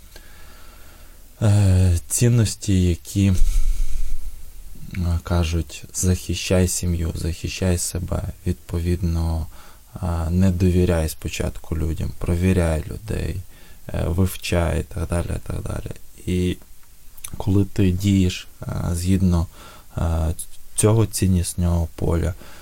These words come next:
е, ти закладаєш потім це і в своїх дітей, і в комунікацію з ними. Тобто має ще пройти декілька, напевно, поколінь, а, доки, а,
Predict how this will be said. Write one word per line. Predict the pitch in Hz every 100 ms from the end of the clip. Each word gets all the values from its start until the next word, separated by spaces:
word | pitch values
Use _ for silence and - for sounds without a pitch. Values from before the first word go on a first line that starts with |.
| - - -
е, | - 76 - -
ти | 92 95
закладаєш | 92 90 87 87 90 87 -
потім | - 90 - 90 87
це | - 87 85 85 85 -
і | 87 87 87 95
в | 87 85 85 85 82
своїх | - 95 92
дітей, | 92 - 110 92 - - - - - -
і | 80 80 78 - - -
в | 80
комунікацію | 73 85 87 85 - 85 85 - 87
з | 85
ними. | 90 85 80
Тобто | - - - 85
має | 90 85
ще | -
пройти | - 82 82 -
декілька, | 85 87 - 80 -
напевно, | 85 85 87 82 80 78
поколінь, | - - 87 98 107 110 - - - - - -
а, | 82 85 82 80 80 78 78
доки, | 80 85 87 85 - 90 85 82 - - - - -
а, | -